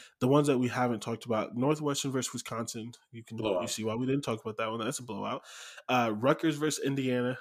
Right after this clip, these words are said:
Speaker 1: which is
Speaker 2: Gross.
Speaker 1: legitimately, <laughs> it's legitimately, I don't, the battle of, "I don't wanna be the worst team in the Big Ten East."
Speaker 2: Yeah, like,
Speaker 1: Um,
Speaker 2: uh, it just, ugh.
Speaker 1: <laughs> it's like,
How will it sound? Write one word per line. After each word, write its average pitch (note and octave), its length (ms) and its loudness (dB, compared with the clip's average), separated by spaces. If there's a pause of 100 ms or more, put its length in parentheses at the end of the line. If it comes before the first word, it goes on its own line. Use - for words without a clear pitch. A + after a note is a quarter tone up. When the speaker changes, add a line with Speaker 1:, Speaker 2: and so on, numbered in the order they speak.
Speaker 1:
which B2 180 0
is B2+ 80 0
Speaker 2:
Gross. A2+ 160 6
Speaker 1:
legitimately, B2+ 960 4
<laughs> - 1120 2
it's D#3+ 220 4
legitimately, D3+ 760 6
I - 100 8
don't, D3 300 6
the C#3+ 80 4
battle C3+ 360 4
of, B2 140 0
"I B2 80 2
don't C3+ 100 2
wanna B2+ 160 2
be B2 80 0
the A#2 80 0
worst A2+ 260 -6
team B2 120 -2
in A#2 60 -2
the A2 60 -6
Big A2 160 -8
Ten A#2+ 140 -8
East." C#3+ 440 -6
Speaker 2:
Yeah, A2+ 220 2
like, G2+ 180 2
Speaker 1:
Um, A2 240 0
Speaker 2:
uh, G2+ 640 -2
it - 80 -4
just, G2+ 200 -4
ugh. G2 280 0 (1000)
Speaker 1:
<laughs> - 0 -
it's D#3+ 420 4
like, C3 300 -4